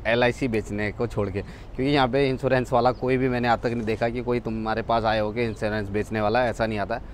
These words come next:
ये सारे काम जो भी आप जानते हो वो काम कुवैत में मिलता है, ठीक है, करने को। सारा छोटा मोटा काम जो भी होता है मैंने आपको बता दिया, यहाँ के लोग काम नहीं करते हैं, तो वो सारा काम बाहर के लोग, जो बाहर के देशों के लोग होते हैं वो काम करते हैं।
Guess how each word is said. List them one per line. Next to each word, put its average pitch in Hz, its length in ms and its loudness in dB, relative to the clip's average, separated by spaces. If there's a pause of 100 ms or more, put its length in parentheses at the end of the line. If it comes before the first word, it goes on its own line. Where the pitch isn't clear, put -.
(160)
ये 151 60 -10
सारे 139 440 4
काम 135 340 2
जो 123 180 0
भी 123 80 2
आप 117 140 2
जानते 107 320 0
हो 156 100 0
वो 120 240 -2
काम 117 280 0
कुवैत 117 380 -4
में 139 100 0
मिलता 110 380 2
है, 95 160 -4 (500)
ठीक 127 120 0
है, 139 80 2
करने 110 280 -2
को। 104 100 -2
सारा 139 340 6
छोटा 131 240 0
मोटा 131 240 4
काम 131 220 0
जो 117 120 0
भी 123 100 0
होता 117 160 0
है 120 60 -4
मैंने 120 120 -4
आपको 113 180 -4
बता 107 240 -2
दिया, 120 140 0
यहाँ 107 160 -2
के 113 100 0
लोग 117 200 2
काम 113 140 0
नहीं 110 240 -2
करते 113 260 -4
हैं, 139 180 -4 (460)
तो 139 80 0
वो 143 140 0
सारा 131 400 6
काम 143 380 2 (640)
बाहर 113 220 2
के 143 120 4
लोग, 131 260 6
जो 135 120 2 (720)
बाहर 117 200 4
के 120 240 0
देशों 123 300 0
के 123 140 0
लोग 117 160 2
होते 107 200 -2
हैं 131 60 -2
वो 127 140 -2
काम 110 260 -4
करते 107 160 -6
हैं। 143 100 -8